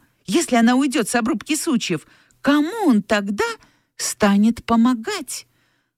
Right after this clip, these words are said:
Наде не очень-то поможешь. Вот тут и разберись, для кого он старается.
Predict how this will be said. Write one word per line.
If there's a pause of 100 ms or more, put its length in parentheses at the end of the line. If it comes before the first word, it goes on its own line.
Наде
не
очень-то
поможешь. (560)
Вот (120)
тут
и
разберись, (260)
для
кого
он
старается.